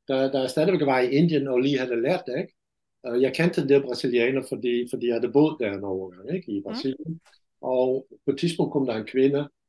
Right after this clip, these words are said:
Speaker 1: Øh, hun havde ikke haft menstruation i, i lang tid. Hun var ikke gravid.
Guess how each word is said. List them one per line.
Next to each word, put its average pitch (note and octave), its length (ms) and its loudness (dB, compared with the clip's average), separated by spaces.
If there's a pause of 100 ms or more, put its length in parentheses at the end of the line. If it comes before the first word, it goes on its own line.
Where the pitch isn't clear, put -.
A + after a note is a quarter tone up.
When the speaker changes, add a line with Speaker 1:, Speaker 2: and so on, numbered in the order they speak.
(300)
Speaker 1:
Øh, A2 300 -6
hun C#3+ 160 2
havde C#3+ 240 6
ikke C3+ 160 2 (140)
haft A#2+ 200 -10 (120)
menstruation B2+ 760 -2 (320)
i, G#2+ 200 -4 (200)
i A2 80 -8
lang C3 280 0
tid. D#3 120 4
Hun B2+ 220 0
var A2+ 60 -2
ikke C#3 240 0
gravid. A#2+ 340 0